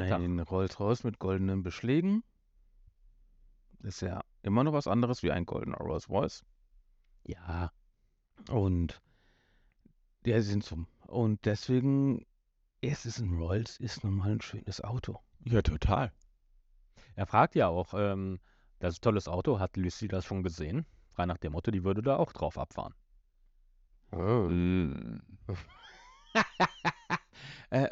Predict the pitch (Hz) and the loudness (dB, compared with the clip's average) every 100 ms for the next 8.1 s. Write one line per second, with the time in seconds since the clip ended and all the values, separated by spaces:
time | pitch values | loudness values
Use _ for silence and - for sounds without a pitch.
0 | - - 131 120 110 - 104 104 - - | 0 2 4 6 4 2 2 2 0 -10
1 | 52 - 107 104 - - 110 - 101 90 | -12 -4 -2 0 -2 -4 -6 0 2 2
2 | 65 85 87 104 104 92 - 80 - 110 | 0 -2 -2 -2 0 0 -2 -6 -2 0
3 | 107 87 - 90 120 - _ _ _ _ | 0 -4 -4 -4 -4 -8 _ _ _ _
4 | _ _ - 101 104 - _ _ - - | _ _ -4 0 0 -2 _ _ -20 -20
5 | - - - 117 113 101 101 - 98 - | -16 -12 -6 -2 2 2 2 0 -2 -2
6 | 104 92 - 92 87 90 95 123 - - | -2 -2 -2 0 2 2 2 0 -6 -18
7 | - - 95 - - - - 104 95 - | -8 -4 -4 -8 -20 -20 -8 -4 -4 -6